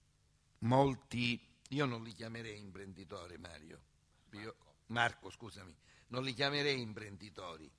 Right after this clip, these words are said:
li chiamerei speculatori, perché c'è una grande differenza tra l'imprenditore e, e, e lo speculatore.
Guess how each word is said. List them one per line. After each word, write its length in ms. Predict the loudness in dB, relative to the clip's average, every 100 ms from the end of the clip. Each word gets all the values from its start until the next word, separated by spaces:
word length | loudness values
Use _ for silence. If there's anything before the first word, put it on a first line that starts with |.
| _ -20 -20 -14
li 60 | -8
chiamerei 400 | -6 -4 -4 -4
speculatori, 1080 | -8 -16 -18 -16 -14 -14 -12 -12 -12 -16 -20 -20 _ _ -20 -20 -20 -20 -20 _ -20 _ -20 -20 -20 -20 -20 -8
perché 760 | -8 -6 2 4 6 4 2
c'è 160 | 2 2
una 200 | 4 2
grande 320 | 4 2 0
differenza 800 | -4 -4 0 2 2 0 -2 -4
tra 220 | 0 0
l'imprenditore 1300 | 0 -4 -2 -2 -2 -6 -2 2 4 4 4 0 -4 -16 _ _ -8
e, 260 | -6 -6 -6
e, 240 | -8 -8
e 140 | -10 -8
lo 140 | -6
speculatore. 1160 | -8 -8 -10 -10 -8 -10 -10 -12 -12 -12 -16